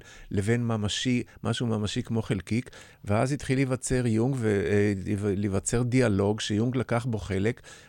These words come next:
בין החדשנות המדעית שהשתחררה מהעמדה הסיבתית הרציונלית,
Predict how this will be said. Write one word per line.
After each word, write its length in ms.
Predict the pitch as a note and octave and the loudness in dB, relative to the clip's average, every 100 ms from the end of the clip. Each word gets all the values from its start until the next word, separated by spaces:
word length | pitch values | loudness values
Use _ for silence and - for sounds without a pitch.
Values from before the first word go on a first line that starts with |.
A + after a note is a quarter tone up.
| - | -4
בין 240 | F#2+ A#2+ | 2 4
החדשנות 880 | C#3+ D#2+ A#2+ G2 - A2 B2+ E3+ - - | 4 2 0 0 -2 0 0 -2 -4 -6
המדעית 760 | B2 A2 G#2 A2+ A#2+ E3 - - - - - - | -2 0 2 0 2 -2 -2 -16 -20 -20 -20 -14
שהשתחררה 960 | - A#2+ A2 - A2 - A2 G#2+ C3 D#3 | -4 -2 0 0 -2 -2 -4 -2 -2 -2
מהעמדה 480 | D#3 B2 G#2+ G2+ A#2+ | -2 0 0 0 0
הסיבתית 720 | C3+ - - G#2+ G#2 B2 B2 | 0 -2 -2 -2 -2 -4 -4
הרציונלית, 800 | A#2+ A#2 - G#2 F2 E2+ G#2+ | -4 -4 -2 0 0 0 -2